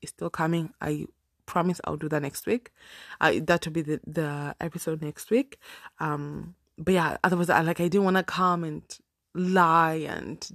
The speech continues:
do you know what I mean? Like, I am feeling the way I'm feeling, so, um, yeah, 'cause I'm recording this on a Monday,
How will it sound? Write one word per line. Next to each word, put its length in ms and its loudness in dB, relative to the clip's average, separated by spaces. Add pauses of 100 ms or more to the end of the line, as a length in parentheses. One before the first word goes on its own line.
do 140 0
you 40 4
know 80 4
what 80 4
I 40 2
mean? 260 0
Like, 200 -4
I 80 -2
am 260 -6
feeling 320 -6
the 60 -10
way 100 -6
I'm 140 -6
feeling, 400 -6
so, 400 -4 (800)
um, 580 -2 (720)
yeah, 400 -4 (540)
'cause 120 2
I'm 120 6
recording 360 4
this 200 -4
on 100 -2
a 40 -4
Monday, 580 -8